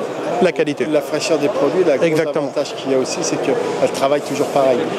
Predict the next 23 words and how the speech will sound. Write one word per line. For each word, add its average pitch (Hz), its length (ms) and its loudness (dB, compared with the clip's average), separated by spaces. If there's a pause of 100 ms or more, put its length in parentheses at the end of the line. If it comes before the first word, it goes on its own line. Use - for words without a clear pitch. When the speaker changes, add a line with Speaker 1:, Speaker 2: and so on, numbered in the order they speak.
(160)
Speaker 2:
Alors 131 200 4 (100)
que - 60 -2
le 147 60 2
Speaker 1:
Exactement. 156 400 -2
Speaker 2:
pro-, 151 80 0 (220)
le 156 60 4
problème 160 480 0
de, 143 80 4 (160)
quand 151 80 2
le 135 80 0
produit 147 320 0
est 139 40 4
moins 127 200 2
frais, 143 320 2 (480)
il 139 60 2
risque 156 200 0
de 165 40 2
travailler 147 360 2 (120)
un 190 100 2
peu 180 140 0
moins 156 240 2
bien 147 220 4
et - 140 -4